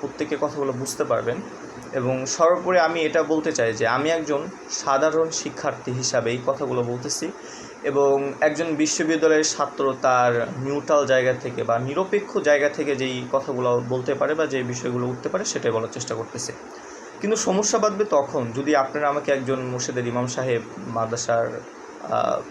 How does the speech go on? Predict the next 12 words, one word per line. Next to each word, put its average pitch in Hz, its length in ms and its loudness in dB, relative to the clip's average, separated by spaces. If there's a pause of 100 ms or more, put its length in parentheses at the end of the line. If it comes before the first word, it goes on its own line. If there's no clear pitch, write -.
(1040)
সাবেক 127 380 -2
মাদ্রাসার 123 440 0
স্টুডেন্ট 120 400 -4 (500)
বা 117 100 2
একজন 117 380 -2
হাফেজ 127 200 0
সাহেব 135 200 2
হিসাবে 139 380 0
এই 123 300 0 (100)
বিষয়গুলো 123 380 -2
চিন্তা 139 300 -4
করেন। 131 240 0